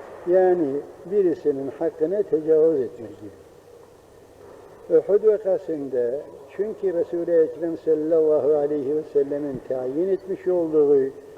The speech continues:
bir yerde beyçi, beyçi olarak ikame ettiği iki ufak tepede onlar yerini değiştirdiler emri peygamberi olmadan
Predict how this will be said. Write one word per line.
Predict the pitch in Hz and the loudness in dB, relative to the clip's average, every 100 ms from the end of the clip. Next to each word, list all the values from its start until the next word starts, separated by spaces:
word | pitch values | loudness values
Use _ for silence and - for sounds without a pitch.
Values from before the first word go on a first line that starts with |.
| - - 131 | -14 -10 -2
bir | 160 180 175 | 0 2 4
yerde | 160 135 131 127 123 | 4 4 2 2 2
beyçi, | 147 160 - 143 139 139 131 - - - 160 | 0 0 -6 -10 -8 -10 -14 -20 -20 -20 -8
beyçi | 123 120 107 185 | -6 -6 -8 -2
olarak | 175 160 143 127 | 2 4 2 2
ikame | 147 127 117 151 | -2 -2 -2 0
ettiği | 185 180 143 135 131 143 - - - 117 | 0 -2 -8 -6 -4 -6 -8 -18 -14 -14
iki | - 151 131 | -8 -6 -4
ufak | - 147 - | 0 0 2
tepede | 135 131 123 120 127 - - - - - | 0 2 2 2 2 -4 -16 -18 -18 0
onlar | 151 156 165 180 165 135 135 | 2 4 4 4 4 2 0
yerini | 151 143 147 185 | 2 2 0 2
değiştirdiler | 185 175 - 156 139 139 127 123 135 - | 2 2 0 0 0 2 4 4 4 0
emri | 143 139 | 0 0
peygamberi | - 123 127 127 123 131 | 0 0 2 0 2 4
olmadan | 139 160 139 120 117 | 6 4 2 0 -2